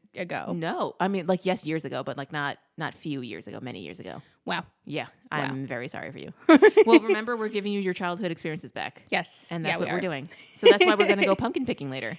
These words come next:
Speaker 1: Yeah.
Speaker 2: And possibly carving them.
Speaker 1: And apple picking.
Speaker 2: And apple pick. I might die, but it'll be fine.
Speaker 1: It's fine.
Speaker 2: Yeah, yeah, yeah.
Speaker 1: Uh, I definitely wanna get some donuts.
Speaker 2: Okay, yeah.
Speaker 1: Yeah.
Speaker 2: And some cider.
Speaker 1: <laughs> Even though I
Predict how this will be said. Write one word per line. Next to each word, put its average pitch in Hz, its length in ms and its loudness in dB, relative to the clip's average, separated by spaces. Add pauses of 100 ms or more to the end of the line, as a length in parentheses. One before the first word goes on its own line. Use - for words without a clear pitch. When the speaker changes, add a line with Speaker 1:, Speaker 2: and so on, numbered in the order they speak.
(120)
Speaker 1:
Yeah. 403 800 0
Speaker 2:
And 185 80 -2
possibly 202 320 -2
carving 202 320 -4
them. 131 320 -4
Speaker 1:
And 190 200 -8
apple 156 280 -12
picking. 160 400 -12 (100)
Speaker 2:
And 170 120 -6
apple 160 200 -8
pick. 160 140 -14
I 143 80 -6
might 139 220 -8 (320)
die, 156 240 -2 (400)
but 180 160 4
it'll 190 140 2
be 214 100 0
fine. 165 300 -6
Speaker 1:
It's 349 140 0
fine. - 220 2 (200)
Speaker 2:
Yeah, 240 160 2
yeah, 214 80 2
yeah. 143 120 0 (260)
Speaker 1:
Uh, 247 480 6
I 247 60 4
definitely 285 280 0
wanna 311 380 0
get 277 160 -8
some 294 160 -4
donuts. 262 600 -6
Speaker 2:
Okay, 156 240 -4
yeah. 127 140 -4 (240)
Speaker 1:
Yeah. 208 160 -2
Speaker 2:
And 208 80 -4
some 170 100 -8
cider. 143 320 -4 (360)
Speaker 1:
<laughs> - 340 -8
Even 269 240 6
though 269 100 6
I 208 160 4